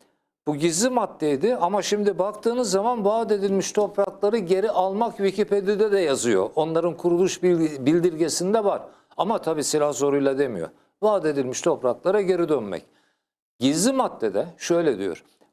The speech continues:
Vaat edilmiş topraklara geri dönmek yetmiyor. Tek dünya imparatorluğu, bak tek dünya devleti, tek dünya ordusu, tek dünya ekonomisi. Birliğin asıl amacı bu.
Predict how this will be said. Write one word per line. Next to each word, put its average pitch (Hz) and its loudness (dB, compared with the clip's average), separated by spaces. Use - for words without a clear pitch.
Vaat 202 0
edilmiş 202 -2
topraklara 165 0
geri 147 0
dönmek 151 -2
yetmiyor. 185 0
Tek 220 -4
dünya 170 0
imparatorluğu, 117 -2
bak - -2
tek - -4
dünya 151 0
devleti, 120 -2
tek - -2
dünya 175 2
ordusu, 165 -2
tek 202 -4
dünya 175 0
ekonomisi. 113 -2
Birliğin 185 2
asıl 208 0
amacı 180 -2
bu. 120 0